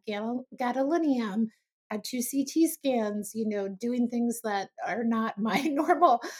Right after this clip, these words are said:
lifestyle. And, you know, just the stress of, you know, life during this kind of building and building time in a sea of unknown. You know, I, I'm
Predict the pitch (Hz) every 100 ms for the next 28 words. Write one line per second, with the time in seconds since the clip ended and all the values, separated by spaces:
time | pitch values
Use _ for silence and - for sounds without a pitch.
0 | - - 320 415 - 277 240 220 220 190
1 | 240 233 220 _ _ _ - 240 247 226
2 | 233 - 240 220 - 240 220 - 220 202
3 | 196 190 - 202 202 190 190 302 311 208
4 | 214 - 220 214 214 190 - 208 196 185
5 | 180 208 208 208 202 190 190 180 196 196
6 | - 202 214 208 214 214 226 202 196 196
7 | 190 185 - - 208 185 185 170 202 208
8 | 214 202 196 - 220 220 202 196 175 202
9 | 202 214 214